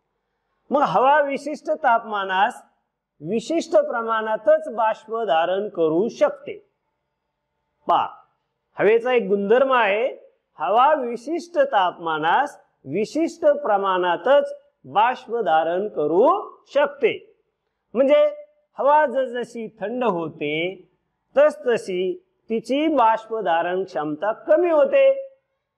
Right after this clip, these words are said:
या उलट हवा जर गरम असेल, तर गरम हवा ही थंड हवेपेक्षा जास्त प्रमाणात बाष्प धारण करू शकते.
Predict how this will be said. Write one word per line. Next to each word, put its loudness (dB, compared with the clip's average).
या 2
उलट 2
हवा 4
जर 2
गरम 0
असेल, -8
तर 6
गरम 2
हवा 4
ही -6
थंड -2
हवेपेक्षा 0
जास्त 2
प्रमाणात 0
बाष्प -2
धारण -2
करू 2
शकते. -2